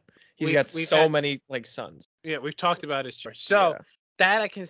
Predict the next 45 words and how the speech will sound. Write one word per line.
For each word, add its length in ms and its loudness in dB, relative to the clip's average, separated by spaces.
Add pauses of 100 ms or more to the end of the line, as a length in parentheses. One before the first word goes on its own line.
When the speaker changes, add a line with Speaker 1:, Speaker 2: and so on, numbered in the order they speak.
(240)
Speaker 2:
my 180 0
thing, 480 -8
though, 340 -6 (340)
is 200 -4
when 160 -2
you, 320 -4
is 180 -6 (140)
with 220 -4
com-, 440 -2 (140)
current 340 -4
comic 320 -8
books, 420 -8 (140)
when 140 -6
you 100 -4
pull 340 2
it 60 4
out 140 4
of 100 -2
left 200 -2
field, 300 -10
like, 140 -10 (100)
literally, 640 2 (180)
there 140 4
has 160 0
never 320 2
been 160 -2
a 60 -2
hint 420 -6
Speaker 1:
Hmm. 100 -14 (120)
Yeah, 160 0
it's 100 -6
the 80 -6
first 220 -4
Speaker 2:
of 60 2
Speaker 1:
time 80 -2
we 40 -8
see 80 -10
it. 40 -8
Speaker 2:
Cyclops 760 0
liking 500 -4
Logan. 340 -10 (160)
Speaker 1:
Yeah, 260 -10 (220)
true. 240 -8 (260)
Speaker 2:
Never. 340 -2 (360)
Speaker 1:
Yeah. 160 -8